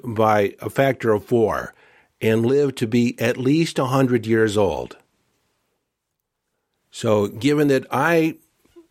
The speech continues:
hopefully, cross my fingers, have another forty or fifty years on the planet, um, he's gonna outlive me. So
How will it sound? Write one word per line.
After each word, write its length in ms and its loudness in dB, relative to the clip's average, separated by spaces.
hopefully, 440 -2
cross 320 0
my 140 2
fingers, 480 0
have 180 -2
another 360 0
forty 520 -2
or 120 0
fifty 340 -4
years 500 -2
on 180 0
the 80 0
planet, 480 -2
um, 260 0
he's 340 -2
gonna 180 0
outlive 520 0
me. 300 -4
So 420 0